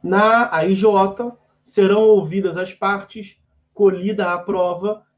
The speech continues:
e, em seguida, proferida a sentença. Então, como é no mesmo ato processual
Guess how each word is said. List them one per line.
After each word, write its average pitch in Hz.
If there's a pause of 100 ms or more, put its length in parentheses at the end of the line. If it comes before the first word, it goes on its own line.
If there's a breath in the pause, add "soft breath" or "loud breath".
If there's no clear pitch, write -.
e, 190
em 196
seguida, 196
proferida 196
a -
sentença. 190 (400)
Então, 277
como 294
é 208
no 226
mesmo 247
ato 185 (600)
processual 190